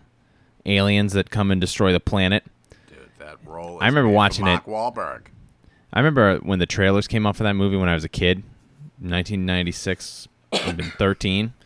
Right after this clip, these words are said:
Speaker 2: No, it was hu-, it was huge when it came out. It was, like, the
Speaker 1: Yeah.
Speaker 2: summer blockbuster, right?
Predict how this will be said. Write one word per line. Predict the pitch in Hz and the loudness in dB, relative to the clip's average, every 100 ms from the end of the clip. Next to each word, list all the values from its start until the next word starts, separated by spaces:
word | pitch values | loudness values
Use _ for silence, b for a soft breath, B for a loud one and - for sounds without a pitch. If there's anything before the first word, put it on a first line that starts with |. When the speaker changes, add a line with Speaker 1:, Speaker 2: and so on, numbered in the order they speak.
| b b b _ | b b b _
Speaker 2:
No, | 123 | -4
it | 147 | -4
was | 117 | -4
hu-, | - 160 | -6 -6
it | 127 | -4
was | 123 95 | -6 -8
huge | - - 220 226 127 90 | -12 -12 -10 -8 -8 -8
when | 90 | -12
it | 78 | -12
came | 98 98 | -12 -8
out. | 123 73 | -6 -8
It | |
was, | 73 90 | -12 -14
like, | 90 | -14
the | 98 90 | -8 0
Speaker 1:
Yeah. | 95 80 | 2 0
Speaker 2:
summer | - | -4
blockbuster, | 107 147 - 60 - 50 | -8 -8 -8 -16 -16 -16
right? | 80 120 | -14 -14